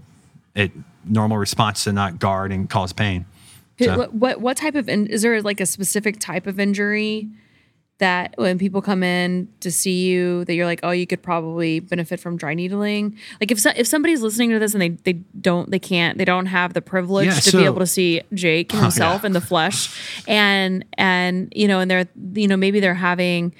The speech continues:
Speaker 2: like,
Speaker 1: There,
Speaker 2: what about,
Speaker 1: and
Speaker 2: like,
Speaker 1: there's other
Speaker 2: shin splints and
Speaker 1: modalities. Yeah,
Speaker 2: stuff?
Speaker 1: for sure. I mean, well, head to toe, you know, we use it from, from headaches to plantar fasciitis.
Speaker 2: Oh.
Speaker 1: So, I
Speaker 2: Oh.
Speaker 1: mean, it's,
Speaker 2: Even
Speaker 1: it's,
Speaker 2: plantar fasciitis.
Speaker 1: it's used for a, a
Speaker 2: Okay.
Speaker 1: countless number of, of things, but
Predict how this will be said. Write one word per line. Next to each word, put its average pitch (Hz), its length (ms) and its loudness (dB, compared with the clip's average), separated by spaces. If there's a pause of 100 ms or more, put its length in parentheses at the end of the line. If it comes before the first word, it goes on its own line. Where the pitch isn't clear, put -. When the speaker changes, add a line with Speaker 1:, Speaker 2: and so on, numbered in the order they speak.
(220)
Speaker 2:
like, 147 60 4
Speaker 1:
There, - 20 8
Speaker 2:
what 247 80 6
about, 156 100 4
Speaker 1:
and 185 80 4
Speaker 2:
like, 226 160 4
Speaker 1:
there's - 20 4
other 175 120 6
Speaker 2:
shin 165 100 6
splints 143 200 4
and - 60 4
Speaker 1:
modalities. 117 340 2
Yeah, 135 260 2
Speaker 2:
stuff? - 120 -12
Speaker 1:
for 107 140 -2
sure. 104 180 -2
I 120 60 2
mean, 117 180 2
well, 123 280 0 (200)
head 165 180 2
to 107 80 -4
toe, 92 380 0
you 101 60 -2
know, 95 120 0
we 101 100 2
use 113 200 0
it 92 80 -6
from, - 240 -8
from 92 180 -4
headaches 113 420 0
to 92 160 -2
plantar 95 280 0
fasciitis. 90 520 -2
Speaker 2:
Oh. 190 420 -2
Speaker 1:
So, - 140 0
I 95 100 4
Speaker 2:
Oh. 302 60 0
Speaker 1:
mean, 90 160 0
it's, - 240 -2
Speaker 2:
Even 240 200 4
Speaker 1:
it's, 240 140 2
Speaker 2:
plantar 233 220 4
fasciitis. 220 400 -2
Speaker 1:
it's 175 180 -2
used 131 240 2
for 95 380 0 (260)
a, 98 60 -8
a 92 40 -4
Speaker 2:
Okay. - 220 -4
Speaker 1:
countless 151 340 2
number 104 280 0
of, 92 220 -8
of 92 160 -6
things, 135 340 0
but 98 180 -2